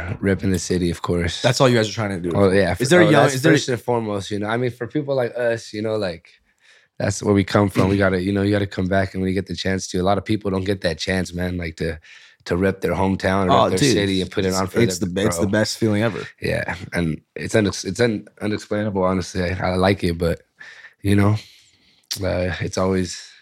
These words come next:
Speaker 1: it's always good to be here and just wear it. So for that, yeah, but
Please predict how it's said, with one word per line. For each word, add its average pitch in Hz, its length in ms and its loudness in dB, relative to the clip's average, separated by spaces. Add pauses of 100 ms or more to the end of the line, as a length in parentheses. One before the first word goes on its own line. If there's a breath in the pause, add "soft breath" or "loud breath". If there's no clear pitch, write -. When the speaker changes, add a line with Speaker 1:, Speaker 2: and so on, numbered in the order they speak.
Speaker 1:
it's - 160 -12
always 90 240 -2
good 90 180 -2
to 87 60 -2
be 92 200 -2
here 92 360 -2
and 90 240 -4 (160)
just 92 220 -6 (220)
wear 87 300 -2
it. 82 160 -6 (760 loud breath)
So - 180 0
for 98 140 2
that, 107 200 4
yeah, 101 280 2
but 80 340 -10